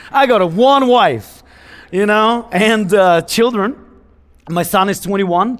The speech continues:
Mark, Karina, she's, uh, almost eighteen, uh, Sophie, and Esther.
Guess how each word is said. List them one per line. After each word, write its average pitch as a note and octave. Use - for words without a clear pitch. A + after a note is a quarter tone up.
Mark, F3+
Karina, G3+
she's, -
uh, C3+
almost F3
eighteen, F#3+
uh, C#3+
Sophie, A#3
and F3
Esther. F3